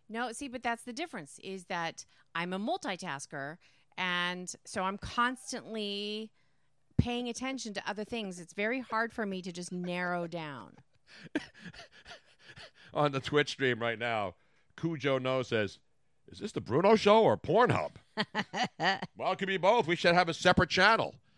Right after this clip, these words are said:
Speaker 2: We could have the, you know how they have upskirt cameras and stuff? You normally get arrested for that. We can have under desk cam here and then keep track of what's going on, on down there.
Speaker 1: Yeah, not much. <laughs> Not much.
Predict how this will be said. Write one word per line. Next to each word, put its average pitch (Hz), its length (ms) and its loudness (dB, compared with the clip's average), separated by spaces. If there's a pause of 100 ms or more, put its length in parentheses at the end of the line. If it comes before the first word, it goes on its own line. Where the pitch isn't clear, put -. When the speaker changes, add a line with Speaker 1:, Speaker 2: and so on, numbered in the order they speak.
(220)
Speaker 2:
We 147 120 -4
could 190 120 4
have 170 120 10
the, 143 160 -2
you 143 100 4
know 185 80 8
how 180 100 8
they 165 100 6
have 156 180 6
upskirt 151 500 6
cameras 143 400 4
and 139 100 -6
stuff? 147 280 4 (360)
You 113 100 -8
normally 120 260 -2
get 113 80 2
arrested 117 360 0
for 131 120 -2
that. 127 240 0 (720)
We 160 80 -4
can 185 100 2
have 156 140 6
under 139 240 2
desk 131 360 4
cam 85 340 0
here 73 320 -10 (760)
and 98 100 -10
then 104 140 -8
keep 127 220 -8
track 117 340 4
of 80 60 -10
what's 92 140 -8
going 101 220 -2
on, 104 200 0
on 69 100 -12 (100)
down 78 260 -4
there. - 180 -16
Speaker 1:
Yeah, 143 220 -8
not 165 200 -2
much. 165 420 -6 (540)
<laughs> - 60 -14 (1120)
Not 175 260 0
much. 151 400 -6